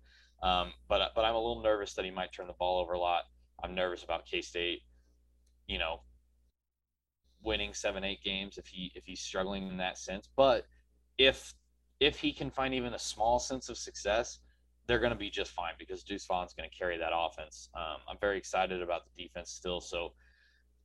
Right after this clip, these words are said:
um, yeah, I mean, I think, I think that they can win anywhere from six to eight games next year, kinda depending on how Adrian Martinez is going, but they could easily win four if he's, if he has those same, uh, turnover issues that he had at Nebraska. It's, it's really tough to tell, and it's a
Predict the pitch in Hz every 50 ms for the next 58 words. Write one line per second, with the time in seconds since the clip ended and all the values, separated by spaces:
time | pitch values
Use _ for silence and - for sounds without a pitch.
0 | _ _ _ _ - 135 131 127 123 120 - 160 190 127 87 78 80 104 110 117
1 | 117 120 - - 196 185 156 - - - - _ _ _ _ _ - 190 208 202
2 | 233 214 - 156 127 156 147 - 123 113 110 110 107 104 104 101 98 98 90 -
3 | - - - - - 92 - - - 98 92 90 - 87 85 87 92 90 - 98
4 | 92 90 - - 98 95 92 - _ - 95 95 92 92 87 98 98 95 92 90
5 | 90 90 90 92 90 - 95 92 92 87 87 - 98 95 95 92 - 90 85 -
6 | - 101 98 101 104 98 87 85 - - - - _ _ _ _ - 92 90 104
7 | 104 107 98 107 113 110 107 113 113 104 - - 107 120 101 - - - _ -
8 | 98 92 - 95 92 90 87 85 - - 92 - 98 90 95 98 95 - 92 92
9 | 90 - - 95 95 92 - _ _ _ _ _ _ _ _ _ _ _ - -
10 | _ - - 92 90 85 - - 98 101 101 95 82 87 87 82 - 87 82 87
11 | 87 85 85 87 87 85 80 78 78 - 90 92 95 - - - 80 87 87 -
12 | - - - - _ - 101 - 98 101 120 139 123 120 - - 117 113 - -
13 | 95 - - 107 98 98 95 87 71 95 95 95 90 - - 92 87